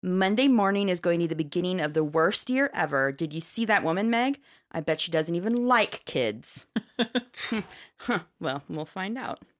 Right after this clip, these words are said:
So, um, there's also, Meg has a little sister named Lizzie who's in a perpetually happy mood. And she and her dad, their dad, they decide that they are going to make wreaths and sell them,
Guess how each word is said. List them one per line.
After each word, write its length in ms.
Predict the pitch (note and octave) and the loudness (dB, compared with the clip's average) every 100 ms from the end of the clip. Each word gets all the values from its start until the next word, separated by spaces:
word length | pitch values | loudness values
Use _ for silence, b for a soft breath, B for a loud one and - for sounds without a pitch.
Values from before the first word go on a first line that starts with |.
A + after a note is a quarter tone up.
| _ | _
So, 600 | - B3 B3 B3 B3 B3 | 2 4 6 8 6 6
um, 500 | G#3+ G3+ G3 G3 F#3+ _ _ _ _ - | 4 4 4 2 -4 _ _ _ _ -6
there's 240 | A3 A3+ A#3 | 2 2 4
also, 720 | G#3+ A#3 A3 G#3+ G#3 G3+ G3 - - | 0 2 2 4 4 4 0 -4 -6
Meg 220 | G#3 A3+ | 0 2
has 160 | A#3+ G#3+ | 2 2
a 20 | |
little 140 | G#3+ G3 | 2 2
sister 220 | - F3+ | 0 0
named 180 | E3 F#3 | 0 2
Lizzie 320 | B3 B3 B3+ | 0 2 0
who's 260 | G#3 F#3 E3+ | 2 0 0
in 140 | F3 | 0
a 100 | E3+ | -2
perpetually 600 | E3+ E3 G3+ - F3+ F3+ | -2 -4 -4 -4 -4 -2
happy 340 | F3+ F3 F3 D#3+ | -2 -2 -2 -2
mood. 420 | F3 F#3 F3+ F#3+ b b b b b - | -2 0 -2 -4 b b b b b -4
And 500 | E3+ E3 D#3+ D#3+ - - | 0 2 2 0 -2 -2
she 320 | - A#3 A3 | 0 0 0
and 120 | G3+ | 0
her 180 | F3+ D#3+ | 0 -2
dad, 500 | D#3 F3+ E3+ E3+ D#3 | -2 0 2 2 2
their 140 | D#3+ | 0
dad, 520 | D#3+ F3 E3+ E3+ E3 - - - - | 2 2 2 2 0 -4 -20 -18 0
they 120 | F3 | 2
decide 420 | F3 - F3+ F3+ | 2 2 2 2
that 140 | E3+ E3+ | 0 0
they 140 | E3 | 2
are 80 | D#3+ | 2
going 260 | E3 D#3+ D#3+ | 2 -2 -2
to 300 | - D#3 D#3 | -2 -2 0
make 320 | D#3+ F#3+ - | 0 -2 -2
wreaths 640 | D#3 G#3 G3+ - - - - _ _ _ - | -6 -4 -4 -6 -10 -10 -12 _ _ _ -4
and 200 | E3+ E3+ | -2 -2
sell 320 | - B3+ D4 | 0 2 2
them, 440 | F#3 C#3 C#3 A3 | 2 0 0 -4